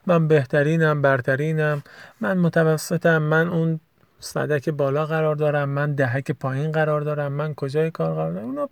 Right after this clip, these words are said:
قضاوتیه که دارید در مورد عملکردتون می‌کنید. و همچنین گفته شد خودگفتاری برای افزایش و تضعیف عملکرد به کار برده می‌شه. حالا این از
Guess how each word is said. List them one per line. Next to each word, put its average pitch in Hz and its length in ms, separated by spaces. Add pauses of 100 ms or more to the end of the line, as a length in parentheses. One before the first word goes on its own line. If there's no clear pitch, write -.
(120)
قضاوتیه 175 540
که 175 100
دارید 156 300
در 147 180
مورد 139 400 (300)
عملکردتون 127 680
می‌کنید. 139 420 (580)
و 170 60
همچنین 180 380
گفته 160 280
شد 147 180
خودگفتاری 135 680
برای 135 400
افزایش 131 600
و 185 80
تضعیف 151 560
عملکرد 143 720
به 160 80
کار 147 200
برده 165 320
می‌شه. 170 240 (1900)
حالا 220 260
این 214 200
از 208 380